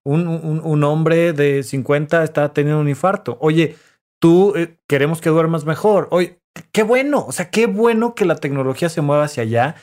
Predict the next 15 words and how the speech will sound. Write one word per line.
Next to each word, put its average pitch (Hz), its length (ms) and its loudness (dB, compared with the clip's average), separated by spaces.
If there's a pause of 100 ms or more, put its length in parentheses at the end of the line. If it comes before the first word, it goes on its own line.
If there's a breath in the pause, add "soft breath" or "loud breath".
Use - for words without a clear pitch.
(280 loud breath)
El 135 220 2
día 175 280 2
que, 131 540 -2
que, 113 560 -2
que, 120 280 -10
que, 123 260 -14
que 127 140 -6
venga 165 360 0
al 139 160 -4
caso 151 320 -4
tener 131 240 -4
alguno 143 320 -2
de 135 80 0
esos 127 160 -8
aparatos, 123 640 -2